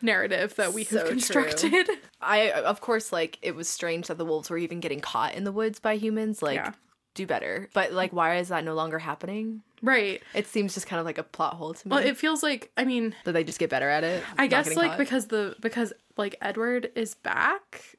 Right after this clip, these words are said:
Speaker 1: they're not really
Speaker 2: Oh.
Speaker 1: patrolling for Victoria in the same way.
Speaker 2: Maybe not in the same part of town. Maybe
Speaker 1: Or in
Speaker 2: they're
Speaker 1: the
Speaker 2: just
Speaker 1: same
Speaker 2: on the reservation.
Speaker 1: Right, which is, like, not somewhere maybe people would run into them.
Speaker 2: As often, yeah. That would make sense. So Bella also reveals that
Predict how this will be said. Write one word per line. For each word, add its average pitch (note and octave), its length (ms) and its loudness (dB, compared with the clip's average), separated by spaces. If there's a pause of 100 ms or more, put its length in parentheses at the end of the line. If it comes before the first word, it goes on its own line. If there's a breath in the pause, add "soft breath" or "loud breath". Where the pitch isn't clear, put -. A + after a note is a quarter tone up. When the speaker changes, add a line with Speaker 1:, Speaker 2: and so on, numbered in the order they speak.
(120)
Speaker 1:
they're G#3+ 380 -2
not G3+ 520 0 (160)
really A3 220 2
Speaker 2:
Oh. G3+ 220 -2
Speaker 1:
patrolling G#3 540 0
for G#3 180 -4
Victoria A3 880 -2
in C4+ 180 -2
the C#4+ 60 -4
same D4 360 -4
way. D#4 400 0
Speaker 2:
Maybe G3 160 0
not G3 140 2
in D#3+ 60 -4
the F3 60 -2
same F3 220 -4
part E3 180 -2
of D#3 80 -6
town. D#3+ 340 -2
Maybe D3+ 120 -2
Speaker 1:
Or - 20 4
in A3 60 4
Speaker 2:
they're G#3+ 100 2
Speaker 1:
the G#3+ 60 0
Speaker 2:
just D#3+ 120 0
Speaker 1:
same G3+ 220 -4
Speaker 2:
on D#3 400 -4
the D3+ 80 -4
reservation. C#3 560 -6 (160)
Speaker 1:
Right, G3+ 320 -2
which G#3+ 160 -4
is, G3+ 100 -2
like, F#3 160 -4
not F#3+ 200 -2
somewhere G3 240 -4
maybe F#3 240 -8
people - 320 -10
would D2 120 -8
run D#2 200 -6
into - 300 -12
them. C3+ 420 -10 (200)
Speaker 2:
As D3 160 -8
often, - 460 -10
yeah. D#3+ 240 -8 (240)
That A#3+ 100 4
would A3+ 80 2
make D#3+ 140 -4
sense. - 440 -10
So A3+ 140 4
Bella A3 220 6
also A3 300 4
reveals G3 420 2
that F3 300 0